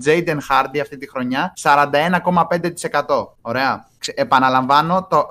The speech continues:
το καλύτερο ποσοστό τριπώντου παίχτη των Mavericks κάτω των είκοσι ένα ετών. Και δεύτερος είναι ο Doncic το δεκαοκτώ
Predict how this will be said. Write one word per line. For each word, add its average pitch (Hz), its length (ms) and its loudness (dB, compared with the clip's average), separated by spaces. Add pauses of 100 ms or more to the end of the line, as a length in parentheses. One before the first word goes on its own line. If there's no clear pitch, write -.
(120)
το 131 340 0
καλύτερο 160 300 0
ποσοστό 156 360 -4
τριπώντου 156 540 -4
παίχτη 143 380 -4
των 123 220 -8
Mavericks 147 400 -2
κάτω 160 460 -2
των 147 140 -6
είκοσι 131 260 -10
ένα 143 160 -4
ετών. 123 440 -6
Και 156 140 2
δεύτερος 175 540 0
είναι 220 120 2
ο 185 200 0
Doncic 175 480 0 (360)
το 151 100 2
δεκαοκτώ 143 880 0